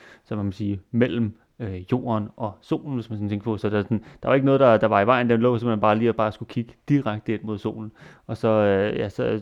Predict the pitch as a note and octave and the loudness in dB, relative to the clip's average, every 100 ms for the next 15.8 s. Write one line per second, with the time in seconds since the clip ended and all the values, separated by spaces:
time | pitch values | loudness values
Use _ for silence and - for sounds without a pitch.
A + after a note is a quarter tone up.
0 | - G#2+ G#2+ A#2 A2 G#2+ C3+ B2+ C3 A#2 | -6 -6 -2 0 0 -2 -2 0 2 2
1 | A#2 A#2 A2+ G2+ G#2 G2 G#2 G2+ - - | 2 2 0 -2 -4 -4 -4 -8 -12 -12
2 | G#2+ G#2 G#2 G#2+ - - - _ _ - | -12 -10 -12 -14 -20 -20 -20 _ _ -8
3 | G2+ A#2 A2 G#2+ G2+ C3 B2 G#2+ G#2 G#2 | -6 -4 0 0 0 -4 -6 -2 0 0
4 | A2 - - A2+ G2 - G#2 - _ - | 0 -2 -10 -8 -8 -8 -12 -12 _ -10
5 | A#2+ A#2 A#2+ B2 A2 A2 A2+ A2+ G#2+ G#2+ | -4 -4 0 -2 -2 -6 -6 -4 -2 -4
6 | G#2+ A#2+ A2+ B2 A2 C3 A2+ A2 - A#2+ | -6 -8 -2 -2 0 0 2 0 0 0
7 | A2 G2 - B2 D3 D3 C3+ C3+ C3 B2+ | 0 -2 -2 0 2 2 2 2 0 -4
8 | A#2+ B2 C3+ C3 C3 C3+ - - _ A#2 | -6 -4 -2 -2 -6 -8 -16 -20 _ -2
9 | G#2+ G#2+ G#2+ B2+ C3 B2+ A#2 G#2+ G#2+ - | 2 2 2 0 0 2 2 2 0 -4
10 | A#2 A2 - A2 A#2 A2+ A2 G#2 G#2 A2 | -6 -6 -4 -2 -2 -4 -4 -4 -6 -4
11 | A#2 A2 G#2+ G#2+ B2 A2+ A2+ G#2+ G#2 A2+ | -2 0 -2 -4 -6 -8 -8 -8 -6 -2
12 | G#2+ G#2+ - A#2 A2 A2 G#2 - - - | -2 -4 -8 -8 -4 -4 -4 -10 -20 -20
13 | - _ - A2+ - A2+ A2+ A2 G#2+ G#2 | -20 _ -12 -12 -10 -8 -6 -4 -2 -2
14 | G#2 F#2+ - G#2+ A#2+ G2 F#2+ G#2+ G2+ - | -4 -8 -10 -4 -2 0 0 0 0 -4
15 | - - G2+ G#2 A#2+ C3 C#3 | -20 -12 -6 -2 -2 -2 -4